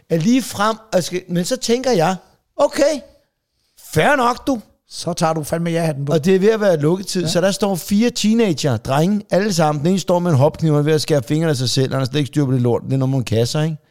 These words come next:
Speaker 1: Og den anden, han gør et eller andet rent, og den tredje skal noget med et eller andet. Og så kommer jeg hen og siger, "Hvad så, boys, mand?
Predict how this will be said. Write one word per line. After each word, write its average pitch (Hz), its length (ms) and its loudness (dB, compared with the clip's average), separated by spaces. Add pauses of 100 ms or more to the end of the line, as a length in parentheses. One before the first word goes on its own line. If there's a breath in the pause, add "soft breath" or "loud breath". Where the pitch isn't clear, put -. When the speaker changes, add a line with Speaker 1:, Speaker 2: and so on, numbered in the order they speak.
(360)
Speaker 1:
Og 120 120 0
den 127 100 0
anden, 147 200 2
han 143 240 0 (140)
gør 120 80 0
et 117 40 2
eller 131 140 2
andet 127 160 0
rent, 127 260 -2
og 123 60 -2
den 120 80 -2
tredje 135 260 0
skal 127 180 -4
noget 123 160 2
med 127 120 2
et 117 60 0
eller 101 120 -6
andet. 123 160 -2 (840 soft breath)
Og 127 60 -8
så 180 100 -6
kommer 170 220 0
jeg 143 120 2
hen 131 140 2 (400)
og 117 60 -14
siger, 127 200 -4 (680)
"Hvad 185 160 -2
så, 202 240 0
boys, 170 400 0
mand? 127 220 -6